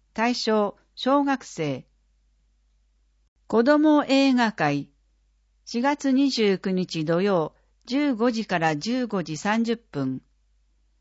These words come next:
忍たま乱太郎の宇宙大冒険withコズミックフロントネクストのはやぶさツー小惑星でミッションの段を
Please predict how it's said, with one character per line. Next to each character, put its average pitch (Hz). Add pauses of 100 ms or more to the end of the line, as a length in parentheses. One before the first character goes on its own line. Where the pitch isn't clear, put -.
(500)
忍 285
た 285
ま 269
乱 254
太 233
郎 190
の 170
宇 180
宙 285
大 247
冒 226
険 139 (200)
with 226 (420)
コ 277
ズ 269
ミ 196
ッ -
ク 165
フ 175
ロ 190
ン 175
ト - (580)
ネ 226
ク -
ス -
ト - (240)
の 226 (300)
は 214
や 277
ぶ 269
さ -
ツ 214
ー -
小 269
惑 262
星 160
で 147
ミ 214
ッ -
シ -
ョ 135
ン 127 (320)
の 220
段 151 (280)
を 240